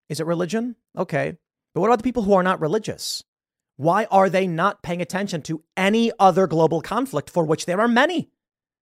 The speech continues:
with substantially more dead, like, ten times as many? No idea.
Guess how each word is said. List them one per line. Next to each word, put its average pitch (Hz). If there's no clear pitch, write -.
with 220
substantially 247
more 175
dead, 202
like, 196
ten 240
times 254
as 139
many? 101
No 143
idea. 147